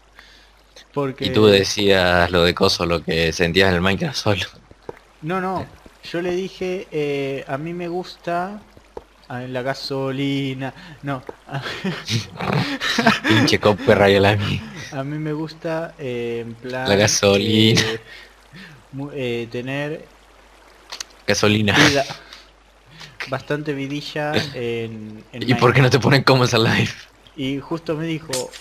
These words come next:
Speaker 1: ponte el Comments Alive o el Mod Creatures. Solo que el Comments Alive yo lo utilicé y el Mod Creatures, eh, lo tengo para otro pack de mods. Eh, mi visión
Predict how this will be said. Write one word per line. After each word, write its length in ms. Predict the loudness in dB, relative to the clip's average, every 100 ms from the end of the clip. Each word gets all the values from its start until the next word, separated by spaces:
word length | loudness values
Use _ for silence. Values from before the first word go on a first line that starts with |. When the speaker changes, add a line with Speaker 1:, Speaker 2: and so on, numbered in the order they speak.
| -16 -16 -16 -4
Speaker 1:
ponte 580 | -4 -4 -2 0 2 -2
el 100 | -6
Comments 380 | -6 -6 -6
Alive 340 | -6 -2 -2 -4 -8
o 100 | -6
el 80 | -6
Mod 180 | -8 -8
Creatures. 520 | -6 -6 -6 -10 -10
Solo 240 | -8 -8
que 140 | -6 -8
el 120 | -8
Comments 420 | -12 -12 -12 -10
Alive 260 | -6 -6 -6
yo 200 | -12 -10
lo 160 | -10 -10
utilicé 640 | -12 -12 -12 -8 -6 -6 -8
y 60 | -10
el 80 | -8
Mod 200 | -8 -10
Creatures, 760 | -6 -6 -4 -6 -6 -10 -14 _ -18
eh, 800 | -12 -8 -6 -6 -6 -4 -4 -6 -6
lo 100 | -8
tengo 300 | -8 -8 -6
para 220 | -6 -6
otro 200 | -8 -10
pack 160 | -10
de 80 | -10
mods. 380 | -12 -14 -16 -20 _
Eh, 140 | -16 -12
mi 220 | -12 -10
visión 500 | -10 -4 -2 -2